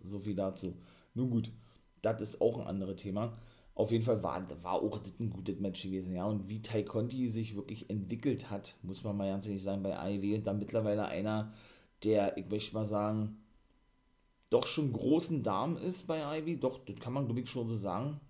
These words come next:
Ist schon beeindruckend. Also, in der W W E bei N X T fast gar keine Rolle gespielt, ja. Musste sich da eigentlich nur hinlegen und hat bei N X T, wenn denn überhaupt, eine Midcard-Rolle,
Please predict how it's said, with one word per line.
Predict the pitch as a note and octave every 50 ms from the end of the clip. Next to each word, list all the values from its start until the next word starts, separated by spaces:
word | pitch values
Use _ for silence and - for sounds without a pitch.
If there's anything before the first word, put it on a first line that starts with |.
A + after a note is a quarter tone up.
| - - -
Ist | - -
schon | - A#2 A2
beeindruckend. | G#2 D2 F#2+ A2 G#2 G2+ G2 F#2+ F#2 F2 - - -
Also, | - - G2+ G#2 G#2+ G2+ G#2 - - _ _ _ -
in | G#2+ G#2
der |
W | G#2 A2+ A2
W | G#2+
E | - A2+ A#2 A#2+
bei | B2 G#2+ F#2
N | G2+ A2+
X | A2 - -
T | A2
fast | G#2+ - A2+ - -
gar | - F2+ F#2+ A2
keine | - C3+ A#2+ A2+
Rolle | G#2 A#2+ A#2+ A#2
gespielt, | A#2+ A2+ - - A#2+ B2 - A2+
ja. | G#2 G#2 A2+ A#2 A2+ - - - - - - - - -
Musste | G2 A2+ A2 A2+ A2+ A2+
sich | G#2 A2 A2 -
da | - A2+
eigentlich | A2+ A2+ A2 G#2 A2
nur | A#2 B2 B2+ A#2
hinlegen | A#2 A#2+ C3 C3 B2+ B2+ B2+ B2+ B2 B2+ B2+ B2+
und | B2 A#2+ A#2 A#2 A#2 A#2
hat | A2+ A2+
bei | - A2+ A2+
N | A#2+ A#2
X | A2 A2+ -
T, | A#2 G#2+ F#2 F2
wenn | A2+ A#2+ C#3 C#3+
denn | B2 A#2+ A2+ A2
überhaupt, | A2 A2 A2+ A2 G2+ F2+ F#2+ A2 B2 B2+ - - -
eine | A2 G#2
Midcard-Rolle, | G#2 A#2+ C3 - - B2+ A2 A2 G2+ A2 A#2 A#2+ A2+ A#2 A2+